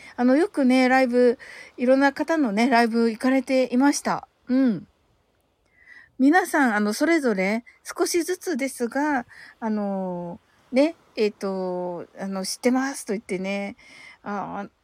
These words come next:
ね、あの、本当にこう、気配りの方だったのでね。うん。はい。マインドフルネスにも、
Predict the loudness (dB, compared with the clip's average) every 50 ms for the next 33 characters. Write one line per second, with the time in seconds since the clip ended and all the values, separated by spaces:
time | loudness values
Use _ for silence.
0 | _ -8 -4 -2 0 2 2 2 0 -2 -4 -4 -4 -2 -2 -2 -2 -2 -2 -2
1 | -2 -2 -2 -2 -2 -2 -2 -2 0 2 4 4 4 2 0 _ -12 -12 -6 -4
2 | 0 0 0 0 0 -2 -6 -6 -8 -8 -6 -4 -4 -4 -4 -6 -8 -8 -10 -12
3 | -12 -12 -12 -12 -12 -10 -6 -4 -4 -2 -2 -2 -4 -6 -8 -10 _ _ -4 -2
4 | 0 2 2 2 0 -2 -4 -6 -10 -12 -16 -20 _ _ _ _ _ _ _ _
5 | _ _ _ _ _ _ _ _ _ _ _ _ _ _ _ _ -2 2 2 2
6 | 2 2 0 0 2 2 2 2 2 0 0 0 0 0 0 0 -2 -4 -4 -4
7 | -4 -2 0 2 2 2 0 -2